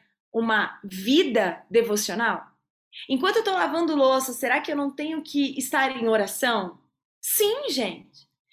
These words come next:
Será que enquanto eu tô lá no meu trabalho e alguém me pede pra fazer algo errado, e eu discordo disso e faço o que é certo, ou, né, de alguma forma tento mostrar o que é certo,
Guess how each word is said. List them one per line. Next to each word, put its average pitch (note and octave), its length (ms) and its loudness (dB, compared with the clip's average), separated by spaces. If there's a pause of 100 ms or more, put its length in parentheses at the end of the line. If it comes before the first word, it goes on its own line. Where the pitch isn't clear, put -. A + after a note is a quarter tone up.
(140)
Será F4+ 240 0
que G4+ 140 -4
enquanto F#4 260 -4
eu F4+ 100 -2
tô D#4+ 160 -6
lá D4+ 160 2
no E4 80 0
meu D#4 160 -2
trabalho A#3+ 800 0 (220)
e B3 100 -2
alguém B3+ 320 2
me D4+ 120 -2
pede C#4 300 0
pra C#4+ 100 -10
fazer C#4 280 0
algo C4 300 2
errado, A3+ 640 0 (600)
e B3 120 0
eu C4 160 6
discordo C#4 800 0
disso B3 500 -6
e A#3+ 80 -8
faço C#4+ 520 0
o C#4 60 -8
que D4 80 -4
é C4 80 -2
certo, C4 600 -2
ou, A3 420 4
né, G#3+ 220 -4
de B3+ 120 -4
alguma A#3+ 280 -4
forma A#3+ 500 -2 (300)
tento D4 340 0
mostrar B3+ 720 0
o A3 120 -4
que - 120 -8
é C#4 120 -4
certo, C#4 720 -2